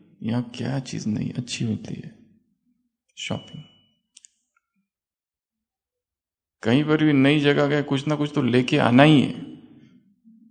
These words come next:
कुछ ना कुछ खरीदना ही है वहां से।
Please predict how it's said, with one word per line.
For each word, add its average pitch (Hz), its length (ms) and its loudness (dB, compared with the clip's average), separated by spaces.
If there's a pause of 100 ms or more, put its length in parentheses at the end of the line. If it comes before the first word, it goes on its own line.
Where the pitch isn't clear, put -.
(3250)
कुछ 147 180 2
ना 160 120 4
कुछ 156 180 4
खरीदना 135 320 4
ही 139 140 4
है 110 60 2
वहां 90 200 -4
से। - 180 -12